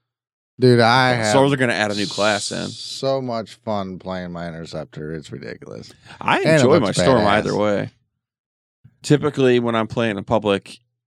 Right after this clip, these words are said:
Speaker 2: even with level thirties, I'm outdoing them on my storm. So it's a class I should be playing. I'm good with it. Played as the ranger,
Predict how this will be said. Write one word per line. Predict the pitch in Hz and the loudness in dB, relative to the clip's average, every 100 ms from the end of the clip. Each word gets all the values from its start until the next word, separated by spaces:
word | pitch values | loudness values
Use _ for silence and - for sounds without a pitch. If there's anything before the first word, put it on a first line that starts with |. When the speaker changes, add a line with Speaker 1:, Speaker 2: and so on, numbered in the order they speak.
| - | 0
Speaker 2:
even | 120 117 117 | 2 2 0
with | 104 | 0
level | 107 107 98 | 0 0 0
thirties, | - 113 101 92 | 4 4 4 -2
I'm | 85 95 98 - | -2 -4 -4 -6
outdoing | 98 - _ _ _ _ - 98 90 87 90 - | -6 -6 _ _ _ _ -4 -2 -2 -8 -12 -14
them | - - - 123 - | -12 -12 -16 -20 -14
on | - | -12
my | - | -12
storm. | - - - - _ _ _ _ - | -12 -12 -12 -14 _ _ _ _ -2
So | - | -2
it's | 220 | -2
a | 131 | 0
class | 151 139 110 | 2 2 -2
I | |
should | 92 - 107 | -8 -6 -6
be | 101 | -6
playing. | - 104 82 | -4 -2 -2
I'm | 78 | -8
good | - 113 | -2 -2
with | 95 90 | 0 -6
it. | 76 - _ _ _ - | -8 -12 _ _ _ 0
Played | 120 117 | 2 2
as | 101 | -2
the | |
ranger, | 101 110 123 | -2 -2 -2